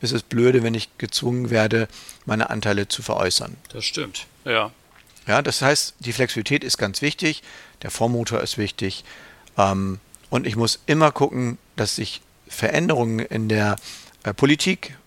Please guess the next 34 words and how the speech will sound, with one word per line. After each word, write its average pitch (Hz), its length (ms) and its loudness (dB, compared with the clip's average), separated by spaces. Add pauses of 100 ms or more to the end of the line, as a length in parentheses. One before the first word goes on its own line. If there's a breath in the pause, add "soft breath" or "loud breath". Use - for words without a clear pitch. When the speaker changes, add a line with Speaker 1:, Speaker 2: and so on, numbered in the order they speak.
(180)
Speaker 1:
so 123 180 0
wie 117 120 0
wir 113 80 2
das 110 180 -2
heute 131 280 4
haben, 113 280 2
das 107 140 -6
Thema 107 240 -4
Nachhaltigkeit, 117 760 0 (320 loud breath)
hier 131 200 2
mit 127 140 -2
integrieren 123 560 -2
kann, 117 240 -2
ohne 127 240 0
dass 110 100 -4
ich 120 140 -8
gezwungen 117 340 -4
bin, 113 180 -2 (380 loud breath)
gleich 120 220 0
meinen 117 200 -2
ganzen 120 460 -2 (460 loud breath)
Plan, 131 360 4
meinen, 117 360 -2
meinen 110 160 -4
Vertrag 120 520 2
über 127 220 -2
Bord 120 240 2
zu 120 120 -2
werfen, 117 240 -2
um 113 80 -6
was 120 160 0
Neues 101 280 -6
zu - 80 -10
machen. 90 320 -12